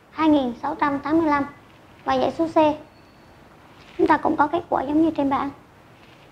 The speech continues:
Như vậy, vừa rồi cô đã hướng dẫn cho các em thực hiện làm các bài tập trong bài các số có bốn chữ số.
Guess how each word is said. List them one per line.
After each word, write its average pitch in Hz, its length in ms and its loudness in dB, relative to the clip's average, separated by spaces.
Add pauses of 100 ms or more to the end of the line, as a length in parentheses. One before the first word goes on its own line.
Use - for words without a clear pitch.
(2250)
Như 339 80 2
vậy, 294 160 4
vừa 269 100 4
rồi 262 180 0
cô 311 80 2
đã 262 80 -2
hướng 320 260 2
dẫn 381 200 -2
cho 311 100 -2
các 302 140 -8
em 285 200 -2
thực - 160 -8
hiện 247 200 -6 (420)
làm 277 160 2
các 339 100 -4
bài 269 180 0
tập 269 160 -2 (120)
trong 285 300 -2
bài 247 300 -4
các 302 180 -6
số 285 120 -4
có 294 120 -4
bốn 285 160 0
chữ - 140 -8 (100)
số. 285 220 2